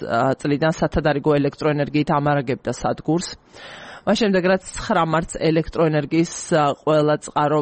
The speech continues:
დაკარგა, უკრაინამ ცამეტ მარტს განაცხადა, რომ მისმა სპეციალისტებმა შეაკეთეს ერთ-ერთი ხაზი და რომ, ა,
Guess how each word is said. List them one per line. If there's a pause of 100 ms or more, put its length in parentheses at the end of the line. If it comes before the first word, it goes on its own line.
(260)
დაკარგა, (160)
უკრაინამ (120)
ცამეტ
მარტს
განაცხადა,
რომ
მისმა
სპეციალისტებმა
შეაკეთეს (500)
ერთ-ერთი
ხაზი (300)
და
რომ,
ა,